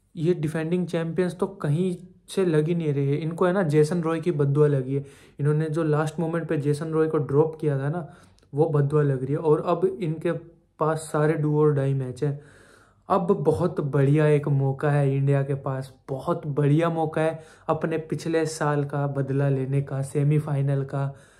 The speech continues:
उन्होंने हमें हरा के बाहर किया था, अब इंडिया उनको संडे वाले मैच में हराए और उनको सबसे पहले टीम बनाए जो बाहर हो, जिनको बाहर करें। वो बोलते ना, "Life is a full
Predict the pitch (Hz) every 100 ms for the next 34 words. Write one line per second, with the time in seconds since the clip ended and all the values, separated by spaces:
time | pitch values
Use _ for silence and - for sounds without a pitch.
0 | _ - - 156 165 175 156 139 151 165
1 | 156 151 151 156 131 - 147 151 - 151
2 | 143 151 143 - - - 180 180 170 151
3 | 151 156 151 147 143 156 151 143 147 147
4 | 143 147 143 135 139 151 135 135 135 143
5 | 139 131 151 143 - 151 - 156 156 151
6 | 147 147 147 139 143 147 135 127 131 123
7 | 120 113 - - - - - 147 143 156
8 | 143 143 143 139 131 127 - - - -
9 | 143 151 156 175 185 156 - - - 147
10 | 151 156 170 160 165 - 151